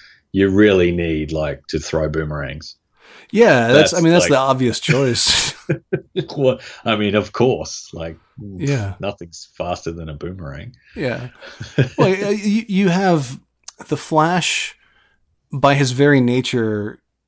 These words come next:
Speaker 2: only really focuses on moving in one direction, but your boomerangs go in kind of two different directions and they spin.
Speaker 1: That's right.
Speaker 2: And if anything's gonna mess him up,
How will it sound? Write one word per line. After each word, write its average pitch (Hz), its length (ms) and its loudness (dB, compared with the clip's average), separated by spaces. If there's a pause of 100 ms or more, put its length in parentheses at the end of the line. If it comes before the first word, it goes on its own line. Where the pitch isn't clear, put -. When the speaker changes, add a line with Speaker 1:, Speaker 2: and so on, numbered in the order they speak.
Speaker 2:
only 131 320 -2
really 123 240 -2
focuses 113 560 -4
on 107 140 -4
moving 110 260 -4
in 107 140 -6
one 107 180 -4
direction, 104 640 -10 (500)
but 110 120 -10
your 113 80 -6
boomerangs 139 540 0
go 120 180 -2
in 113 100 -4
kind 107 200 -10
of - 80 -16
two 139 180 -8
different 160 320 -8
directions 165 480 -6
and 151 140 -6
they 120 60 -6
spin. 123 540 -8 (560)
Speaker 1:
That's 85 200 -14
right. 87 280 -10
Speaker 2:
And 123 300 -6
if 120 120 -4
anything's 160 460 0
gonna 135 160 0
mess 131 280 -2
him 143 180 0
up, 107 240 -4